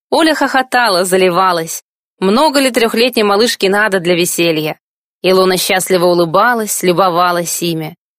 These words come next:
Посадил падчерицу на плечи, жену к себе притянул. «А ну-ка, мать, щелкните нас на память». Теща сама оставила внучку на лето. Пусть бегает, все не город.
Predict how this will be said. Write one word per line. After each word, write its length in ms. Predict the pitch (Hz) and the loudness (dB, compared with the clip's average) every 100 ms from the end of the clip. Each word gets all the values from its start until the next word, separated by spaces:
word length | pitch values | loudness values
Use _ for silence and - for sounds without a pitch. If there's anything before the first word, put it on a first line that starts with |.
| _ _ | _ _
Посадил 400 | 220 240 285 349 | -4 -2 0 0
падчерицу 500 | 320 294 - 277 - | 2 0 2 0 0
на 120 | 254 | 0
плечи, 640 | 254 214 190 165 - - - _ | 0 0 0 0 -4 -8 -10 _
жену 260 | 185 226 254 | 0 0 0
к 60 | |
себе 340 | - 233 208 185 | -2 0 0 0
притянул. 520 | 180 180 175 165 156 _ | -2 -2 -2 -2 -6 _
«А 140 | - 208 | -2 0
ну-ка, 280 | 247 262 | 0 0
мать, 380 | 262 262 254 - _ | 2 2 0 -4 _
щелкните 600 | - - 330 311 196 196 | -6 -2 0 0 0 2
нас 200 | 175 165 | 0 0
на 120 | 196 | -2
память». 540 | 190 202 160 147 - - _ _ _ - | 0 -2 -2 -4 -10 -16 _ _ _ -4
Теща 360 | 285 339 320 | 0 0 0
сама 360 | 294 254 214 240 | -2 0 0 0
оставила 480 | 233 - 214 214 208 | -2 -2 0 2 0
внучку 400 | 185 190 - 185 | 0 0 -2 -2
на 160 | 185 | 0
лето. 460 | 180 170 160 160 160 _ _ - | 2 0 0 -4 -10 _ _ 0
Пусть 240 | 381 - | 0 0
бегает, 460 | 190 208 156 151 - _ | 0 0 0 -4 -6 _
все 200 | - 311 | -4 0
не 160 | 294 262 | 0 0
город. 400 | 214 185 143 | 2 2 0